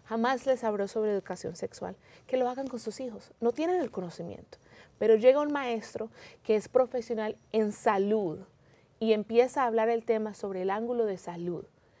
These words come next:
No estamos diciéndole que abogue porque se metan en relaciones sexuales.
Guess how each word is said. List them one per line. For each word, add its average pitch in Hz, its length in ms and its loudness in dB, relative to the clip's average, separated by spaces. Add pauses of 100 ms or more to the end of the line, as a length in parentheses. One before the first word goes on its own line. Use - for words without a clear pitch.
(180)
No 214 60 2
estamos 247 360 0
diciéndole 226 720 0
que 220 260 4
abogue 202 720 4 (380)
porque 208 240 -2
se 196 120 -2
metan 196 280 -2
en 190 100 -4
relaciones 175 460 -8
sexuales. - 560 -12